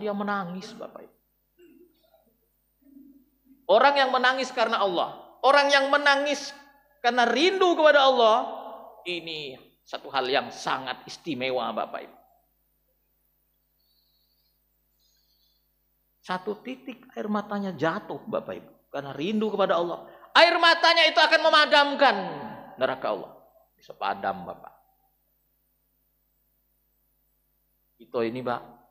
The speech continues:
hampir mati. Pernahkah kita rindu kepada Allah? Pernahkah kita menangis karena rindunya kepada Allah?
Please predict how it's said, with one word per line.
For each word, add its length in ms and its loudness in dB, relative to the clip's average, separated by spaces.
hampir 160 -6
mati. 280 -6
Pernahkah 560 -6
kita 320 -6
rindu 800 -10
kepada 320 -2
Allah? 160 -10
Pernahkah 400 2
kita 240 -2
menangis 720 0
karena 240 -4
rindunya 480 -6
kepada 320 -4
Allah? 160 -12